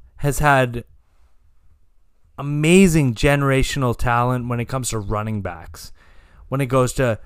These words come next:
so the four guys we're gonna talk about is Jim Brown, Walter Payton, Emmitt Smith,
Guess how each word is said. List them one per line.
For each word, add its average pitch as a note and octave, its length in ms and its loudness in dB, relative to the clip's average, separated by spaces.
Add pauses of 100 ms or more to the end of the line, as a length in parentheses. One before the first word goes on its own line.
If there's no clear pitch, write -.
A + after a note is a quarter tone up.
(240)
so C#3+ 380 0
the C#3 180 -4
four F3+ 240 4
guys D#3 300 4
we're C3+ 140 2
gonna C3+ 180 0
talk A2+ 260 -2
about A2+ 220 -2
is G#2+ 220 -4 (240)
Jim E3 320 4
Brown, A2 540 4 (420)
Walter D3 420 2
Payton, A2 560 -2 (400)
Emmitt D3+ 360 -2
Smith, B2 480 -2